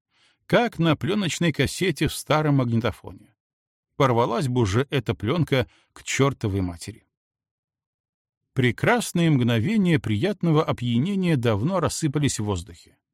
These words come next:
Ощутимо грев прямо по затылку. Почему-то все не кажется уже настолько радужным. Кто бы сомневался.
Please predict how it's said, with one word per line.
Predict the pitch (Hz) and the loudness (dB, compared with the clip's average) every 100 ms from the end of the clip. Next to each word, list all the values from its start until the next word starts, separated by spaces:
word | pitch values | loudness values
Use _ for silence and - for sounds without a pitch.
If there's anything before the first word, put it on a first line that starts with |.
| _ | _
Ощутимо | 135 117 - 120 226 220 165 | 0 2 0 -2 0 2 2
грев | 104 160 202 - | 0 0 -2 -4
прямо | 151 196 170 | -4 -2 -2
по | 143 | 0
затылку. | 117 113 - - _ _ _ _ _ _ _ _ | 0 -2 -6 -18 _ _ _ _ _ _ _ _
Почему-то | - 123 - 220 240 180 | 0 2 2 2 2 -2
все | 139 - 208 | -2 -2 0
не | 196 165 | 2 2
кажется | - 196 165 175 - - | 2 0 0 -2 -4 -2
уже | 127 107 185 | 0 2 2
настолько | 156 - 170 156 - 123 | 0 0 -2 0 2 2
радужным. | 123 90 85 - - _ _ _ _ | 2 0 -6 -12 -20 _ _ _ _
Кто | _ - 220 | _ -6 -4
бы | 185 | -4
сомневался. | - 165 131 92 78 - - | 0 4 4 2 -6 -12 -16